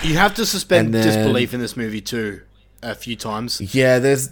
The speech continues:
Speaker 2: there, there's a lot of, like, y-, yeah, I'll, I'll just say, like, th-, there were better ways to do particular things, I think.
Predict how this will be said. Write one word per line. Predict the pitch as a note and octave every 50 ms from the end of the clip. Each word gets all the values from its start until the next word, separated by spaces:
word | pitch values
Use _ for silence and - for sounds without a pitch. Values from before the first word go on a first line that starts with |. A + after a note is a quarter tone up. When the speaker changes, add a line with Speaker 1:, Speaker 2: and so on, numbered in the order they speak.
| -
Speaker 2:
there, | - D#3+ D#3+ D#3
there's | G2 F2+ D#2+ F#2 D3+ D#3+ D#3+ C#3+
a | D3+ C#3
lot | B2+ A#2+ A2+ A2
of, | A2 A2 G#2+ G#2+ G#2 G2 F#2
like, | G2+ G2+ F#2+ F#2+ F#2 F2+ F2+ F2 E2+ - - - - - - _ _ _ _ _ _ _ _ _ _ _ _ _ _ _ _ _ _ _ _ _ _ _ _ _ _ _ _ _ _
y-, | - G#2+
yeah, | A2+ A2+ - C#3+ C#3 C3 A#2+ A#2+ A#2 A#2 A#2+ A#2+ - - - - - - -
I'll, | - - A#2 -
I'll | - C3+
just | B2+ C3 C3 - -
say, | - G#2 G2 F#2+
like, | F#2 F2+ F2 F2 F2 F2 E2+ - - _ _ _ _ _ _ _ _ - -
th-, | - - - B2
there | C3+ C#3+
were | C3+ A#2+ G2+
better | F2+ G#2+ G2+ G2 F#2+
ways | F2+ F2+ F2+ F2 F2+ F2+ F2+ - -
to | - F2
do | E2 F2 F2+ F2
particular | - - - F#2+ - - F#2+ F#2 F#2
things, | F2 - G2+ G2 G2 G2 F#2+ F#2+
I | G#2+ G2 G2
think. | F#2+ - G2+ G2 F#2+ - - - - -